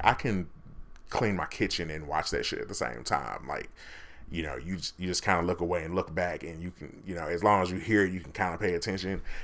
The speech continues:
You, you, Mister Robot, you have to watch everything. You gotta watch the corner of the screen, what, what's happening behind the character. <laughs> You know what I'm saying? Like, you just, you have to have undivided attention. Um,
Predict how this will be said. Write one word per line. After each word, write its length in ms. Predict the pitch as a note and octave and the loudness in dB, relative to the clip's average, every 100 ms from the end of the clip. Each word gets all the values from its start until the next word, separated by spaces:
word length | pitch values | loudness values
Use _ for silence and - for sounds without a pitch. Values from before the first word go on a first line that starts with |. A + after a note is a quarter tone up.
| - | -4
You, 100 | - | -6
you, 220 | - B2+ - | 0 0 2
Mister 300 | G2+ - G2 | 2 4 10
Robot, 280 | G2+ F#2 | 12 12
you 120 | G2+ A2+ | 10 8
have 140 | F#2+ | 6
to 100 | F#2 | 2
watch 400 | - F#2+ F#2 - | 4 6 6 4
everything. 540 | - F#2+ F#2+ F#2+ F#2 F2+ | 0 0 0 0 0 2
You 60 | |
gotta 180 | F#2 F#2 | 2 2
watch 300 | F2+ F#2 - | 4 4 4
the 80 | - | -2
corner 340 | - B2 A2+ | 2 6 6
of 80 | G#2+ | 6
the 80 | G2 | 4
screen, 680 | F#2+ A#2 G#2 G2+ G2 G2+ G#2 | 2 2 2 2 0 0 2
what, 220 | G#2+ - - - | 2 0 -4 4
what's 160 | G#2 - | 4 8
happening 400 | A2 - F#2+ F#2+ | 6 6 2 0
behind 340 | - G2+ G2 | 2 2 0
the 80 | F#2 | 2
character. 720 | - A#2 A2+ G#2+ G#2 G2 A2 - | 10 10 10 6 2 4 4 4
<laughs> 60 | - D#5+ - - D4+ - | 4 6 4 6 6 6
You 100 | G3+ | 8
know 140 | F#3+ | 12
what 80 | E3+ | 12
I'm 60 | E3+ | 10
saying? 340 | E3 D3 C#3 | 8 10 10
Like, 280 | B2+ A2+ G#2 | 10 8 6
you 140 | A2+ | -2
just, 320 | B2 A2 - - - - - | 0 0 0 -4 -8 -8 -2
you 160 | A2 A2+ | 4 6
have 120 | G#2 | 4
to 100 | - | 4
have 240 | G2+ F#2+ F2+ - | 6 6 6 2
undivided 560 | A#2+ G#2+ G2 G2 F2+ | 2 4 6 6 6
attention. 440 | E2 - D2+ - A1+ - - - - - - | 0 -4 -6 -8 -12 -14 -14 -12 -10 -10 -2
Um, 360 | G#2 F#2 E2 | 2 4 2